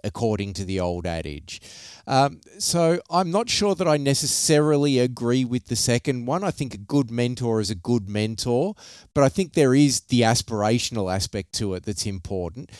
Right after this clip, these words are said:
So can you tell me a little bit about, you know, some of the, the more important aspects of mentoring and, and what you're now doing?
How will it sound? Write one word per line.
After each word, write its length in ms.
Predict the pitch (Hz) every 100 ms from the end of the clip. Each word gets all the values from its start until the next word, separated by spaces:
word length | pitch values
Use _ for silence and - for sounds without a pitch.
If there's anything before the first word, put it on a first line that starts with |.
| - - -
So 180 | - 180
can 160 | 190
you 80 | 190
tell 180 | - 226
me 120 | 247
a 60 | 190
little 200 | 170 156
bit 100 | 147
about, 380 | 127 127 117
you 140 | - 131
know, 240 | 113 127
some 320 | 151 151 135
of 180 | 127 110
the, 220 | 117 117 117
the 100 | 120
more 220 | 117 113
important 460 | 110 - 123 120
aspects 440 | - 113 - 113 -
of 100 | 101
mentoring 840 | 107 113 113 113 113 104 107 107 - - -
and, 340 | - 131 123 120
and 320 | - 131 117 110
what 220 | 123 123
you're 460 | - 110 123 120 120
now 300 | 117 110 107
doing? 480 | 87 95 67 62